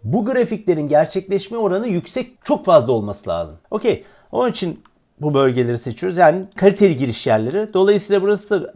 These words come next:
benim için güzel bir yer. Ben şöyle burada order block mumun gene en üstüyle en altını alıyorum şöyle. Fiyat da buradan tekrar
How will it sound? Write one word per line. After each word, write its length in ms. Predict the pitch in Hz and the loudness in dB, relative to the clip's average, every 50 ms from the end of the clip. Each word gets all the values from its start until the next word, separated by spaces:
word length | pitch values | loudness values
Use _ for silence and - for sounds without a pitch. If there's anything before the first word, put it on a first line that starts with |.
| - | -8
benim 220 | 139 139 135 135 127 | -6 -6 -4 -4 -6
için 240 | 120 - - 127 120 | -8 -8 -8 -8 -8
güzel 340 | 120 120 127 120 117 113 | -4 0 0 0 0 0
bir 40 | 127 | -2
yer. 180 | 151 180 214 202 | -2 -2 0 0
Ben 160 | 202 185 180 | -2 -4 -4
şöyle 380 | 170 196 190 180 170 165 160 - | -2 -2 -2 -2 -2 -4 -4 -4
burada 320 | 160 165 170 160 165 151 - _ _ _ _ _ | -4 -4 -2 -2 -4 -4 -6 _ _ _ _ _
order 400 | - 175 190 190 165 165 175 160 | 4 6 6 6 6 4 0 2
block 220 | 156 170 170 160 151 | 2 0 0 -2 -2
mumun 240 | 160 160 156 156 160 | -6 -6 -6 -4 -2
gene 200 | 160 165 165 160 | -2 -2 -2 -2
en 180 | - 165 175 | -4 -2 -2
üstüyle 400 | 175 165 156 - - 151 143 151 | -2 -2 -4 -6 -10 -8 -6 -4
en 140 | 160 175 170 | -4 -2 0
altını 560 | 160 147 147 143 - - 131 139 147 165 175 | 2 2 2 2 0 -4 -6 -4 -2 -2 0
alıyorum 460 | 170 156 151 151 143 135 123 117 113 | 0 -2 0 0 0 0 0 -2 -4
şöyle. 400 | - - 113 110 110 131 170 - - - - - - - _ _ _ | -6 -6 -6 -6 -4 -4 -6 -8 -10 -14 -20 -20 -20 -20 _ _ _
Fiyat 360 | - 208 233 233 226 226 - | 0 4 6 6 6 4 4
da 120 | 214 202 | 2 2
buradan 360 | 185 208 196 170 185 190 208 202 | 2 2 4 8 8 8 8 6
tekrar 540 | 208 208 202 202 190 170 170 180 175 - | 2 0 0 4 6 6 6 6 4 -4